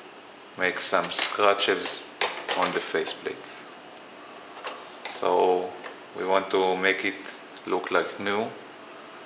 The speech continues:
Want to place the faceplate. Actually, it's very easy. Just, uh, some clips around the faceplate,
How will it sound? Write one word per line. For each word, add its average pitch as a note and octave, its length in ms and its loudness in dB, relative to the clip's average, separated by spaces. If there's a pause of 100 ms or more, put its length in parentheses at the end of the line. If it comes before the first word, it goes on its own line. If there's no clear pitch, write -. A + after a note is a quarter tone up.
(280)
Want F2 180 -4
to E2 80 2
place F#2 360 0
the F2 120 2
faceplate. G2 680 4
Actually, G#2 340 4
it's - 220 -4
very G2 440 4
easy. G2+ 360 0 (720)
Just, - 460 0 (640)
uh, E2+ 180 -4
some F#2+ 280 4
clips - 680 2
around F#2 420 4
the E2 300 4 (640)
faceplate, G#2 720 2